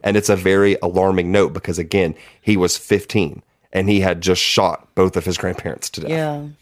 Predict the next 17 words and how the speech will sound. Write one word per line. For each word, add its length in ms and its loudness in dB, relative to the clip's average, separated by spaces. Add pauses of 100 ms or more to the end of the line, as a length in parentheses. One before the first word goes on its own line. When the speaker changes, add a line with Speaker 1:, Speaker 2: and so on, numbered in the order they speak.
(120)
Speaker 2:
Wow. 520 -2 (200)
Wow, 320 -4
wow, 220 -4
wow. 340 -10 (500)
Speaker 1:
Now, 280 2
after 340 0
he 140 4
had 140 4
shot 380 2
both 200 2
of 60 -4
his 140 -2
grandparents, 640 0 (240)
Edmund 380 2
called 340 2
his 220 -2
mom. 500 -4